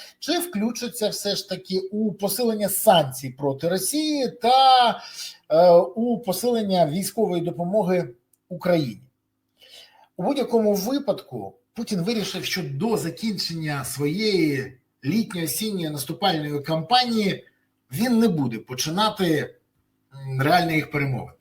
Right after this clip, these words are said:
Більше того, саме тому він отак, е, принизливо склав цей, е, перелік і понизив рівень делегації та відправив у Стамбул Мединського як алюзію на Стамбул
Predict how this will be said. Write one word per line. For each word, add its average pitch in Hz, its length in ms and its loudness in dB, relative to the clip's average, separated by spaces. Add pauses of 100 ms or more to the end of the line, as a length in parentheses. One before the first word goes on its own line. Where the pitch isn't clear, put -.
(240)
Більше 196 400 4
того, 214 320 4
саме 233 360 6
тому 240 520 2
він 185 380 0
отак, - 600 4
е, 165 420 4 (1400)
принизливо 185 1120 4 (120)
склав 160 480 0
цей, 143 500 -2 (380)
е, 156 160 -2
перелік 262 600 2
і 226 400 2 (720)
понизив 202 420 2
рівень 180 280 -2
делегації 202 600 0
та 185 100 -4
відправив 202 380 -2
у 185 60 0
Стамбул 190 560 0 (240)
Мединського 180 880 2
як 165 400 4
алюзію 185 720 2
на 175 240 -2
Стамбул 190 880 2